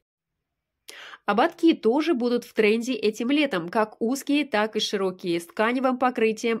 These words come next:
или из пластика, с бусинами или стразами. Если данная тема актуальна, я сделаю отдельное видео по ободкам,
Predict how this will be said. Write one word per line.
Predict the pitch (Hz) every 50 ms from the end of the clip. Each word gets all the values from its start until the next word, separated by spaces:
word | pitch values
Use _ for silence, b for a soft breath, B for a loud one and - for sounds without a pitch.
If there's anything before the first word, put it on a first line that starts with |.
| -
или | - 185 196 208
из | 202 - 202 202
пластика, | - - 208 220 220 196 196 - 185 180 - - - -
с | 202 180
бусинами | 180 185 185 214 240 262 - 277 247 247 240 247
или | 233 - - - 277 277 -
стразами. | - - - 202 185 185 190 185 170 170 160 - - _ _ _ _ B B B B B B B
Если | 220 233 226 233 240 220
данная | 190 196 185 214 220 208 202 196 190 190
тема | 190 - 208 190 190 180 175 165
актуальна, | - - 190 190 - 285 302 359 370 339 330
я | 285 220 254 294 330
сделаю | 226 196 220 233 240 233 220 -
отдельное | 202 196 185 180 208 196 190 180 175 170
видео | 175 196 240 247 294 285 285 277 269
по | 269 _ _ - 240
ободкам, | - - 196 196 190 202 202 - - - 208 185 - -